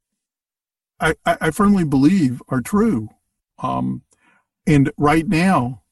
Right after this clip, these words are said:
because I wasn't, didn't always take that path, um, and many times I took the path too often, uh, I, you know, I find myself today having a number of regrets that I can't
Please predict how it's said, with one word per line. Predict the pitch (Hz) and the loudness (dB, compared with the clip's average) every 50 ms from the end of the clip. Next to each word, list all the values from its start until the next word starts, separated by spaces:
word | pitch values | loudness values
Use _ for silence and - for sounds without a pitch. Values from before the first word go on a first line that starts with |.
| _ _ _ - | _ _ _ -4
because | 123 127 120 - 143 135 123 113 - | -4 -2 0 0 0 0 -2 -2 -2
I | - 135 | 0 2
wasn't, | 139 147 143 127 139 123 - _ _ _ _ _ _ - | 2 2 2 2 -2 -4 -8 _ _ _ _ _ _ -2
didn't | 139 143 139 147 | 0 0 0 0
always | - - 127 131 135 135 135 123 120 113 104 - - _ _ _ _ _ _ _ _ - | -2 -2 -2 0 2 2 2 2 2 0 -2 -8 -14 _ _ _ _ _ _ _ _ -4
take | 156 160 160 - | -2 -2 -2 -2
that | - 131 120 120 - | -4 -6 -6 -6 -6
path, | - 160 175 196 190 151 131 120 - _ _ _ _ _ _ _ _ _ _ _ _ _ _ - | -6 -4 -2 -2 -2 -2 -4 -8 -12 _ _ _ _ _ _ _ _ _ _ _ _ _ _ -8
um, | 143 135 127 123 135 - - | -8 -6 -6 -6 -6 -4 0
and | 147 127 135 151 - - | 0 2 2 0 -2 -2
many | - 131 131 135 139 135 | 0 2 4 4 4 4
times | 117 143 135 127 127 123 120 110 - - | 2 2 0 2 2 0 0 -2 -4 -4
I | - 120 | -4 -4
took | 104 - - 143 113 - | -2 -2 -2 -2 -2 -4
the | - 104 | -8 -8
path | - 135 120 113 117 98 - - | -4 -2 -2 -2 -2 -4 -8 -8
too | - 135 123 123 | -6 -6 -4 -2
often, | 120 139 156 180 190 - - - 180 190 _ _ _ _ _ _ _ _ _ _ _ _ _ _ _ - | -2 0 0 0 -2 -2 -6 -8 -10 -10 _ _ _ _ _ _ _ _ _ _ _ _ _ _ _ -8
uh, | 131 127 120 117 - 127 - _ _ _ _ _ _ _ _ _ _ _ _ _ _ | -6 -4 -4 -4 -6 -8 -10 _ _ _ _ _ _ _ _ _ _ _ _ _ _
I, | - - - _ _ _ _ _ | -18 -18 -18 _ _ _ _ _
you | - 196 208 | 2 4 4
know, | 208 160 | 4 4
I | 151 156 | 2 0
find | - - 156 160 170 | 0 0 0 2 2
myself | 180 180 - - 143 123 123 139 - - | 2 0 0 -2 -4 -4 -4 -6 -8 -6
today | - 170 156 156 120 120 123 127 135 147 - _ _ _ _ _ _ _ _ _ _ _ - | -4 -2 0 0 0 0 -2 -4 -6 -8 -12 _ _ _ _ _ _ _ _ _ _ _ -8
having | 113 117 135 127 123 135 131 131 139 143 226 - _ _ _ _ _ _ _ _ | -4 -4 -4 -2 -2 -4 -4 -4 -4 -6 -10 -12 _ _ _ _ _ _ _ _
a | - 131 | -4 0
number | 123 120 120 123 139 131 147 139 131 | 2 4 4 4 4 4 4 2 2
of | 123 117 | 0 -2
regrets | 123 113 110 110 110 117 123 131 151 151 - - - - - | -4 -4 -4 -4 -4 -2 0 0 0 0 -2 -6 -10 -10 -8
that | 120 113 | -8 -8
I | 117 117 | -8 -8
can't | 104 - - 151 139 127 139 - | -8 -8 -6 -4 -4 -4 -4 -8